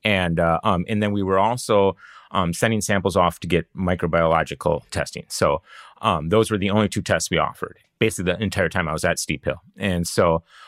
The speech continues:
worked there for about a year and then left to, to, to start S C Labs in, in,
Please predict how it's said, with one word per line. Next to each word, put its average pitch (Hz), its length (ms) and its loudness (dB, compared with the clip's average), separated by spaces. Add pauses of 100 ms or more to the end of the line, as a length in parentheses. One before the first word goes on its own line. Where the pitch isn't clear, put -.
(120)
worked 113 240 2
there 104 120 4
for 101 140 -2
about 90 240 0
a 90 40 -4
year 90 440 2
and 90 100 -4
then 82 160 0
left 82 260 0
to, 76 180 0
to, 78 200 -6
to - 140 -8
start - 320 0
S 78 160 -4
C 80 120 -4
Labs 73 360 -2
in, 78 120 -6
in, 71 220 -10